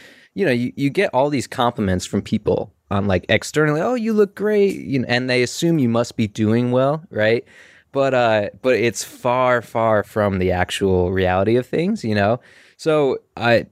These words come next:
you know, from that, I, I, I went to therapy, um, and through therapy, I've been in therapy, still go to therapy, like, once a month for check-ins, but been in therapy for five years now. Um, and it's completely changed how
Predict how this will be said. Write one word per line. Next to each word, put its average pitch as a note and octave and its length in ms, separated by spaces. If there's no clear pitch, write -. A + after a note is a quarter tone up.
you B2 140
know, A2 320
from B2 260
that, B2 220
I, G#2 560
I, G2+ 220
I G2 60
went G#2 280
to G#2 120
therapy, C#3+ 800
um, F2+ 580
and G2 500
through A2 200
therapy, A2 440
I've G#2 80
been A#2 100
in A2 120
therapy, A2+ 520
still A2+ 200
go G#2 80
to G#2 100
therapy, A2 500
like, G2 180
once G2+ 200
a G2+ 40
month G2+ 200
for - 100
check-ins, G#2+ 420
but G2 220
been C3 140
in C#3 80
therapy C3 420
for A2+ 420
five A2+ 320
years A#2 280
now. G2+ 320
Um, G#2 580
and G#2+ 160
it's G#2 140
completely G#2+ 400
changed A2 500
how G2+ 640